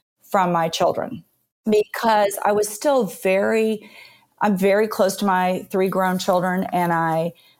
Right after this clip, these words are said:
and I was, but I was just a little too plugged in, and not in a, I wasn't a hovery mom. I wasn't a over-involved mom at all.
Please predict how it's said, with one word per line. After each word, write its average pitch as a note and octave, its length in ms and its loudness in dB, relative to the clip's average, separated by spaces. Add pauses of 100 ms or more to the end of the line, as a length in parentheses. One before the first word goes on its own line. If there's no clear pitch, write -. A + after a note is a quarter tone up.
(120)
and F#3+ 160 0
I F3+ 80 2
was, F3 160 -2
but B3 180 -2
I A#3+ 80 4
was G#3 200 0
just D4 340 0
a G#3+ 40 2
little G#3 300 2
too A3 240 0
plugged F3+ 380 0
in, F3 180 0
and A3+ 200 2
not C4 220 2 (100)
in E4 80 2
a, F3 360 2 (100)
I - 60 4
wasn't C#4+ 300 2
a G#3+ 40 2
hovery G#3 560 0
mom. D3+ 360 0
I E3+ 100 2
wasn't G3+ 340 0
a E3 200 -2 (400)
over-involved F#3+ 800 2
mom D3+ 260 0
at E3+ 180 2
all. B2+ 480 0